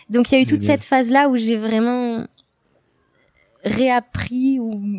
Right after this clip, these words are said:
Speaker 1: je me suis, euh, redécouverte, on va dire. Je me suis extrêmement épanouie là-dedans, dans ce côté aventure, exploration, nature.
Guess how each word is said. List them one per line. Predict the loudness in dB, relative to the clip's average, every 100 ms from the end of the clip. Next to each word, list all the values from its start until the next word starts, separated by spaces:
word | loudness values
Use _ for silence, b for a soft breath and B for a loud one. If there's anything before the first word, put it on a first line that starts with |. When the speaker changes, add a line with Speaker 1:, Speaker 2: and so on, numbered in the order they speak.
| -8
Speaker 1:
je | -6 -2
me | -2
suis, | -4 -10 -4 0
euh, | 0 -2 -4
redécouverte, | 0 2 2 0 -2 0 0 -2
on | -2
va | 0 -2
dire. | -2
Je | -2
me | -4
suis | -4 -6
extrêmement | -6 -2 -2 0 -2
épanouie | -2 -2 0 0 0
là-dedans, | 0 0 0 0
dans | -2
ce | -4
côté | -6 -4 0
aventure, | 2 2 0 -2 -2 -2 -4 B B B -4
exploration, | -4 0 2 2 0 0 0 0 0
nature. | 0 0 0 -2 -2